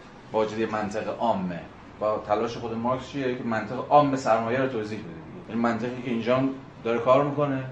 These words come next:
جای دیگه هم داره کار می‌کنه. همین تلاش مارکس در کتاب کاپیتال چیه؟ چرا کاپیتال اسمش کاپیتال مثلاً کاپیتالیزم نیست؟ برای اینکه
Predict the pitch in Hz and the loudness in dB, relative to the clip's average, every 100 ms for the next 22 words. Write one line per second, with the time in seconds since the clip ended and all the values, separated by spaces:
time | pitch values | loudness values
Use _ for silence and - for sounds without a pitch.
0 | - - - - - - 135 123 113 117 | -12 -18 -20 -20 -20 -8 4 4 4 2
1 | 120 104 98 95 - - - - 117 123 | 2 0 -2 -4 -4 -10 -16 -6 -2 -2
2 | - 113 120 117 120 123 131 131 120 117 | 2 2 4 2 0 4 4 4 0 0
3 | 120 131 123 123 110 127 139 151 160 147 | -4 -4 0 0 0 2 2 4 2 2
4 | 180 190 160 135 131 143 131 127 - 127 | 4 6 6 4 4 2 0 -6 0 0
5 | 127 135 131 113 117 131 113 117 117 117 | 2 2 2 2 -2 -2 -2 -4 -6 -6
6 | 117 123 110 95 - - - - - - | -4 -4 -4 -6 -10 -14 -16 -18 -16 -14
7 | - 92 113 120 131 | -8 -4 -4 -4 -4